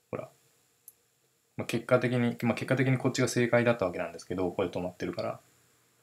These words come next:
あの、要はさっきはこのチャンネルのこの下のラインと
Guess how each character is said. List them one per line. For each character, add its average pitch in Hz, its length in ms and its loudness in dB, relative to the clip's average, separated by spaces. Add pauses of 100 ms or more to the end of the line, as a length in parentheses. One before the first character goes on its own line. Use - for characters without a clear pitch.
(880)
あ - 100 0
の、 95 320 -2 (1500)
要 143 140 8
は 90 200 4
さ 117 100 2
っ - 80 -6
き - 120 -6
は 92 100 -4
こ - 160 -8
の 107 240 -4
チ - 100 0
ャ 107 40 4
ン - 20 2
ネ 104 80 2
ル 104 80 0
の 101 80 2
こ 98 100 -2
の 98 80 -2
下 101 220 2
の 90 100 -4
ラ 87 140 -6
イ 85 80 -10
ン 85 160 -14
と 95 340 0